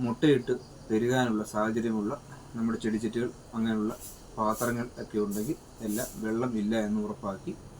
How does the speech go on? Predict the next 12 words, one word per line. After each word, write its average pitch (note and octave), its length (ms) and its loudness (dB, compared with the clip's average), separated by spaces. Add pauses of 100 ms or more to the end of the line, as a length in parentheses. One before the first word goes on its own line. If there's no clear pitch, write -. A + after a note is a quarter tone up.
(440)
വീടും B2 260 6
പരിസരവും G#2 440 -2 (160)
വൃത്തിയായി G#2+ 400 -2
സൂക്ഷിക്കുക. - 720 -10 (640)
ഇങ്ങനെയൊക്കെ C3+ 460 4
സൂക്ഷിച്ചാലും A#2 800 0 (600)
ഒരുപക്ഷെ A2+ 380 2
നമ്മളെ G#2 340 0 (540)
ഡെങ്കി A2+ 320 2 (420)
പിടിപെടാം. F#3+ 360 -4 (880)
അതിന് B2 140 4
ഉത്തമ D3+ 320 6